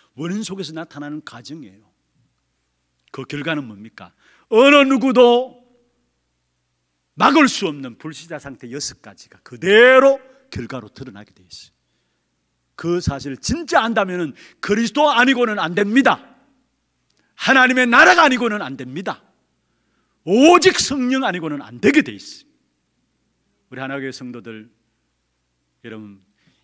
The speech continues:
이스라엘 백성들에게 오직 복음만 붙잡으라, 오늘 신명기서를 통해서 말씀하고 있는 것인데요, 오늘 우리에게 주신 복음, 그리스도, 하나님 나라, 오직 성령 붙잡음으로 말미암아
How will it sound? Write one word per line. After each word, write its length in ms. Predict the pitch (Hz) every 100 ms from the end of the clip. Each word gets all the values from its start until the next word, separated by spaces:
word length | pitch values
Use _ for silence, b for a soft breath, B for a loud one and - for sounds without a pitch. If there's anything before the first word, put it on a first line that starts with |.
| _
이스라엘 420 | 135 151 - 180 170
백성들에게 540 | 165 147 135 131 117
오직 420 | 123 131 135 _
복음만 580 | 131 139 175 185 196 220
붙잡으라, 460 | 175 - 196 165 135
오늘 380 | 139 120 117 _
신명기서를 720 | - 175 175 233 202 196 175
통해서 260 | 147 139
말씀하고 460 | 123 120 - 147 120
있는 260 | 95 98 92
것인데요, 640 | 87 - 95 92 123 117 _ b b b b b b
오늘 260 | 214 254
우리에게 260 | 247 196 196
주신 300 | - 180 160
복음, 320 | 143 123 131
그리스도, 400 | - 170 190 277
하나님 240 | 226 247 208
나라, 140 | 185
오직 400 | 160 208 302 370
성령 340 | - 262 254
붙잡음으로 440 | 220 202 240 226 196
말미암아 600 | 160 139 131 120 131